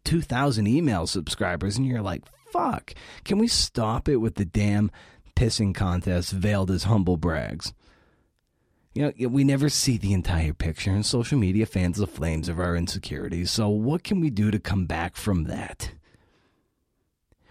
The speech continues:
We bring our love and our hearts to the work that matters, just like chefs do, for nourishment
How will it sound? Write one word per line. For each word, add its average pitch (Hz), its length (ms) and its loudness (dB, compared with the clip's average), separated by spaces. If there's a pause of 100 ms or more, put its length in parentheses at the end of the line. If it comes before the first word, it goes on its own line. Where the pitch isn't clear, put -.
(180)
We 110 100 2
bring 123 260 2
our 110 140 4
love 110 440 2 (300)
and 101 140 2
our 92 160 0
hearts 98 400 0
to - 100 -4
the 101 100 0
work 92 380 2
that 98 160 0
matters, 85 480 -2
just 107 300 -4
like 123 180 -4
chefs - 420 -4
do, 76 220 -8 (300)
for 98 160 0
nourishment 98 720 2